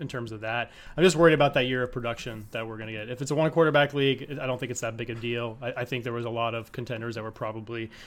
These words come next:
starting him as a, as a, as a quarterback two in, in Superflex leagues.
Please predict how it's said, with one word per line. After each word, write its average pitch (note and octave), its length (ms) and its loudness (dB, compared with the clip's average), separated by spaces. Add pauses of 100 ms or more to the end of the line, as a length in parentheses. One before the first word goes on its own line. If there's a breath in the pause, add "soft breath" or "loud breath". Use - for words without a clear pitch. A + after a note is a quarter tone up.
starting A#2+ 360 0
him A#2 140 -2
as A2 280 -4
a, A2+ 180 -4
as A2+ 140 -6
a, A2 280 -6
as A#2+ 100 -6
a A#2 40 -6
quarterback A2+ 400 -4
two A#2 340 -2
in, A2 280 -8
in A2+ 100 -8
Superflex C3 560 -2
leagues. C3+ 340 0